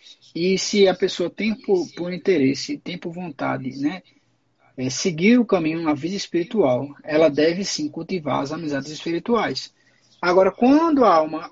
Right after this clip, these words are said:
ultrapassa essa primeira fase e já se encontra nas fases superiores, né, ela é capaz de, de, de sobreviver sozinha, porque ela este-, ela tem a intervenção direta, né, o auxílio particular de Deus para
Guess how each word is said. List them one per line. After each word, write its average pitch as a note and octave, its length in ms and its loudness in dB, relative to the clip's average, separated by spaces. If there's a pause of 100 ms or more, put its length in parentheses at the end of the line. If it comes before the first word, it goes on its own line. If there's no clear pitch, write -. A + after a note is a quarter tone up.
ultrapassa G3+ 840 -6
essa F#3+ 220 -6
primeira F3 400 -10
fase C3+ 420 -10
e D3 140 -8
já D#3 160 -6
se F#3+ 120 -12
encontra D#3+ 300 -14
nas E3 240 -12
fases C#3 240 -8
superiores, C#3 720 -12
né, B3+ 140 -4 (920)
ela D3 340 2
é E3+ 120 4
capaz G#3 440 2
de, A3+ 100 -2 (120)
de, F3 220 -4
de D#3 160 -12
sobreviver D#3 480 -4
sozinha, G3+ 480 0
porque F3 340 -4
ela E3 440 2 (160)
este-, - 360 -2
ela E3 200 0
tem B3 220 2
a B3+ 40 6
intervenção F#3+ 480 0
direta, C#3+ 380 4
né, D3+ 80 0
o D#3 80 -4
auxílio F3 360 -2
particular F#3 580 -4
de A3+ 100 -2
Deus C#3 480 -2 (600)
para C#3+ 720 -2